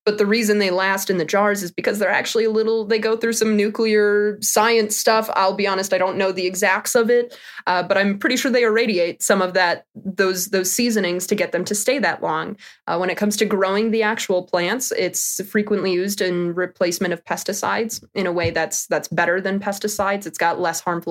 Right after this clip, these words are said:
effects on the environment, uh, and helps, helps with crop growth overall. And I would say also when it comes to the power discussion too, when you have such a, an effective power generator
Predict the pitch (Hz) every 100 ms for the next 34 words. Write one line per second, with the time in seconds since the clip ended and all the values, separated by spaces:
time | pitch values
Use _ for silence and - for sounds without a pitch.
0 | 156 - 165 170 165 165 180 233 226 226
1 | 214 - - - - 165 160 165 - 170
2 | 175 160 - - 196 190 - 185 - -
3 | - - 220 262 - 160 156 - 180 180
4 | 160 170 147 160 170 196 262 254 - 254
5 | 214 208 208 214 202 196 190 180 - 196
6 | 196 185 170 - 196 180 196 214 208 220
7 | 220 214 202 202 180 196 233 - _ _
8 | _ _ 214 214 220 214 233 220 - 214
9 | 214 202 208 190 180 - _ 202 185 -
10 | 202 202 - 202 196 185 190 - _ _
11 | _ _ _ _ _ _ - 208 208 208
12 | 185 185 160 156 151 151 151 -